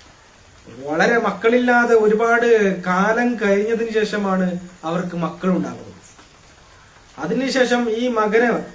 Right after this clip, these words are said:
ആ, ലാളിച്ച് വളർത്തിയ അവസാനം ഈ ഉമ്മ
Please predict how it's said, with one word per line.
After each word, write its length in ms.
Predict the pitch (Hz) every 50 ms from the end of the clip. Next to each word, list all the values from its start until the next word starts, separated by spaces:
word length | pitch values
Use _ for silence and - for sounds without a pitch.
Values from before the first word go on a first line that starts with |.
| - - 165
ആ, 120 | 170 170
ലാളിച്ച് 540 | 170 175 165 165 185 208 226 220 - - 240
വളർത്തിയ 500 | 233 208 202 196 208 214 208 - - 226
അവസാനം 760 | 202 190 190 220 214 - - 226 226 233 226 226 202 156 - - - - - - - - - - _ - - - - - - - - - -
ഈ 160 | 170 202 233
ഉമ്മ 520 | 226 214 214 214 226 233 202 - 90 90